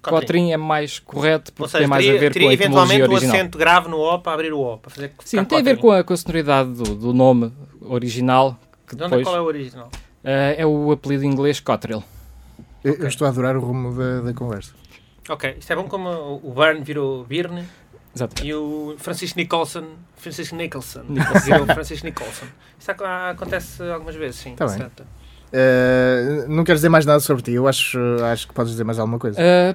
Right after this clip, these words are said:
Speaker 2: posso, posso dizer. Eh, estou aqui na minha qualidade de académico independente, que é como quem diz, é um
Speaker 3: Uhum.
Speaker 2: nome pomposo para desempregado.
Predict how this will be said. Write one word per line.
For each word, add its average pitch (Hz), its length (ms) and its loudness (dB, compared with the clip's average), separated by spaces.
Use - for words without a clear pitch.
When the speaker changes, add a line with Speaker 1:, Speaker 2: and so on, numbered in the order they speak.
Speaker 2:
posso, 240 400 -2
posso 107 240 -6
dizer. 127 420 -2
Eh, 127 580 4
estou 120 240 -8
aqui 113 140 -10
na 120 60 -2
minha 120 160 -2
qualidade 123 480 2
de 110 480 -2
académico 117 500 -2
independente, 110 600 -6
que 110 100 -8
é 98 40 -8
como 107 500 -4
quem 104 140 -6
diz, 107 160 -4
é - 20 -2
um 104 40 -2
Speaker 3:
Uhum. 107 60 0
Speaker 2:
nome 110 120 0
pomposo 131 460 4
para 113 180 -4
desempregado. 104 500 -4